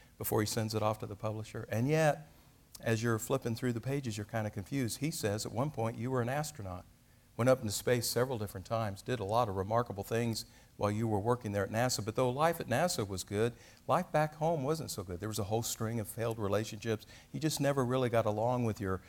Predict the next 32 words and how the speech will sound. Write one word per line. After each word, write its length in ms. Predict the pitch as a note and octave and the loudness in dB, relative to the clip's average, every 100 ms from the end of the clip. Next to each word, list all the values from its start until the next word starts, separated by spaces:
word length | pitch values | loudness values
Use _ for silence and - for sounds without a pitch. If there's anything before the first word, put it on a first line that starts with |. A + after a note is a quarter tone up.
| - - - | -20 -20 -6
your 100 | F#2 | -2
family 400 | - B2 B2+ A#2+ | 4 4 6 4
and 100 | G#2 | 4
friends, 300 | C3 B2 A#2+ | 4 4 2
and 100 | A2 | 2
that's 260 | C#3+ F3 | 2 0
why 160 | - C3 | 4 4
today 340 | A#2 A2 C3+ | 4 0 2
you're 160 | A#2 G#2+ | 2 2
living 300 | A2 C3+ C#3+ | 0 0 0
alone 360 | B2+ A2 A2+ A2+ | 2 4 2 0
in 140 | G#2+ | -2
a 60 | G#2+ | 0
house 440 | A#2+ A#2 G2+ - | 2 4 4 2
with 160 | G2 - | -6 -4
eighteen 560 | G#2+ A#2+ - - A#2 A#2 | -4 -4 -6 -8 -6 -6
cats." 600 | - G#2 F2+ - - - - - _ - - - - - - | -6 -6 -6 -8 -12 -14 -14 -20 _ -20 -20 -20 -20 -20 -6
<laughs> 140 | - | 4
Well, 240 | E3+ F3+ - | 6 8 4
you 80 | D#3+ | -2
pull 220 | - D#3 | 2 6
the 80 | C3+ | 8
writer 300 | A#2+ B2+ C3+ | 10 10 10
aside 260 | B2 D3 C#3+ | 6 6 6
and 80 | |
say, 180 | C3+ A#2+ - - - - | 4 -2 -4 -18 -18 4
"Uh, 680 | C3+ C#3 C#3 - D#4+ - D#3+ | 10 10 10 8 4 4 2
<laughs> 60 | - - - - | 0 -18 -20 0
I 120 | C#4+ | 2
got 100 | D4+ | 2
a 80 | G3+ | 0
problem. 520 | F3 D#3+ G3 E3 | 8 10 10 6